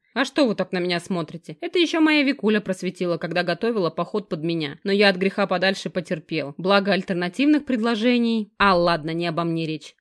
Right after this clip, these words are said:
Ну и что, Кирюх?» Сказал ей, что предпочитаю взрослых тёть, а Айка пообещала, что я об этом пожалею, и ушла. А нам тогда как раз с Алёнкой вызов пришёл, и мы стартанули в Сидней. Ну а там,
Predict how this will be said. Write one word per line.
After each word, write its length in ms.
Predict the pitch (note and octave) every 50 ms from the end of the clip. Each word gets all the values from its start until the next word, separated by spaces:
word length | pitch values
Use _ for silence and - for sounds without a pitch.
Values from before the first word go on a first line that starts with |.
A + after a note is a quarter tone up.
| _
Ну 140 | - A#3+ C#4
и 40 | C#4
что, 240 | - - - G3 G3
Кирюх?» 460 | F#3+ A3 G3 F#3 F3+ F3+ - - _ _ _
Сказал 420 | - - G#3 G3+ F#3+ A3+ B3 A#3+
ей, 180 | A3+ A3+ A#3 A3+
что 140 | A3+ -
предпочитаю 640 | F#3+ D#3+ F#3+ D#3+ - F#3+ - - F3 - G3+ G3 F3+
взрослых 440 | E3 F3 F#3 F#3 F3 - F#3+ F3 -
тёть, 360 | - - E3 D#3 - - -
а 160 | - G3+ G3 -
Айка 300 | G3+ G3+ G#3 G#3 - F#3
пообещала, 640 | - F3+ F3 E3+ D#3 F3 E3+ - - F3+ E3+ E3+ E3
что 180 | - - -
я 160 | E3+ D#3+ E3
об 120 | D#3 D3+ D#3+
этом 200 | D#3+ - D#3+ E3
пожалею, 680 | - - D3+ C3+ D3+ D#3 D3 C#3+ C#3+ C#3 C#3 C#3+ D3 _ _ _ _
и 80 | - F#3+
ушла. 460 | F#3+ F#3 - - - E3 C#3+ D3 D3 _ _ _
А 120 | - G3+
нам 200 | G#3 A3 A3+ A#3
тогда 520 | G3+ G#3 F#3+ G3 F3+ G3 G#3 A3 G#3+ A3 G3+ -
как 200 | - F3 E3 -
раз 200 | G3+ G3 F#3 -
с 60 | -
Алёнкой 380 | F#3+ G3 G3 G3 F#3+ - F#3+
вызов 360 | F#3 F#3 G#3+ G#3 E3 D#3 - -
пришёл, 480 | - D#3 D#3 - - E3+ D#3+ D#3 - -
и 80 | A3+
мы 120 | B3+ C4 A#3+
стартанули 560 | A#3 - F#3 E3+ - F3+ F3 F#3 F3+ F3+ D#3+
в 60 | -
Сидней. 500 | - - - F3 D#3 C#3+ D#3 D3 D3 D3
Ну 160 | - F3 F3+ F3+
а 60 | F3
там, 400 | E3 - G#3+ G#3+ A3+ A3+ G#3+